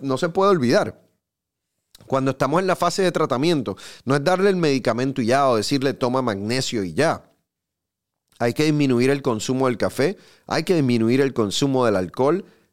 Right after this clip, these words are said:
Tienes que tratar de controlar el estrés, si eso es uno de los factores que está,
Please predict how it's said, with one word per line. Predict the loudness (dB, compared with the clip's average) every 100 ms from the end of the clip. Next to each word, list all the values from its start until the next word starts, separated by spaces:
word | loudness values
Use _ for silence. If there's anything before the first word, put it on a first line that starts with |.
| _
Tienes | -4 -2 -2
que | -2 -2
tratar | 0 0 0
de | 0
controlar | 0 0 0 0 0
el | -2
estrés, | -4 -4 -2 -2 -2
si | -6 -4
eso | -2 -2
es |
uno | -2 0
de | 0
los | -2
factores | -6 -2 -2 0
que | -2
está, | -8 -2 0 2 0 0